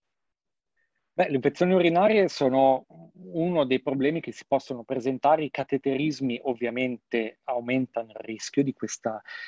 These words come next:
eh, di questa possibilità, per cui è da una parte fondamentale seguire le istruzioni che vengono date della massima igiene possibile, sterilità della manovra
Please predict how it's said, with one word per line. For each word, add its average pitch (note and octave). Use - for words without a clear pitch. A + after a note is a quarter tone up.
eh, -
di A#2+
questa -
possibilità, C3
per E3+
cui D3
è C3
da B2+
una C3+
parte F3+
fondamentale C3
seguire A#2+
le A2
istruzioni B2+
che A#2
vengono A#2+
date A#2
della A#2
massima B2+
igiene B2
possibile, B2+
sterilità A#2+
della A#2
manovra A#2